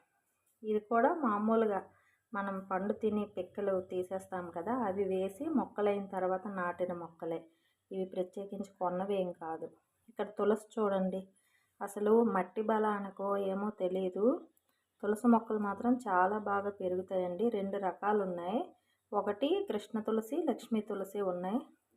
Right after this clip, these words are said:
అన్నీ చాలా ఏపుగా పెరుగుతాయి, ఒక్కొక్కటి ఆరు అడుగులు కూడా ఉన్నాయి, రెండు కృష్ణ తులసి మొక్కలు అయితేనే. ఇటువైపు అంతా అక్కడ ఒక సపోటాను,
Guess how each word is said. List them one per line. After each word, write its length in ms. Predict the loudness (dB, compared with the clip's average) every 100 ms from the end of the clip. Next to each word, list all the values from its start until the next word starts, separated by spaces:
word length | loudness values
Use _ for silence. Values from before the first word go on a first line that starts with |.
| -6
అన్నీ 240 | 4 6 6
చాలా 180 | 4 4 2
ఏపుగా 300 | 2 4 2 4
పెరుగుతాయి, 480 | 0 0 0 -2 -4 -10 _ _ -6
ఒక్కొక్కటి 380 | 0 0 0 4 8
ఆరు 160 | 8 6
అడుగులు 300 | 2 2 0 0
కూడా 220 | 2 2 2
ఉన్నాయి, 280 | 0 -4 -8 2
రెండు 300 | 4 6 6 6 4 -4 _ _ -8
కృష్ణ 220 | -8 -8
తులసి 300 | -4 -4 -4 -4
మొక్కలు 300 | -6 -2 2
అయితేనే. 380 | 2 2 -4 -8 -14 _ _ _ _ _ -8
ఇటువైపు 460 | -2 2 4 2 -2
అంతా 300 | -4 -2 4 4 4
అక్కడ 200 | 0 -2
ఒక 180 | 0 2 0 0
సపోటాను, 640 | -6 -2 -4 -2 -2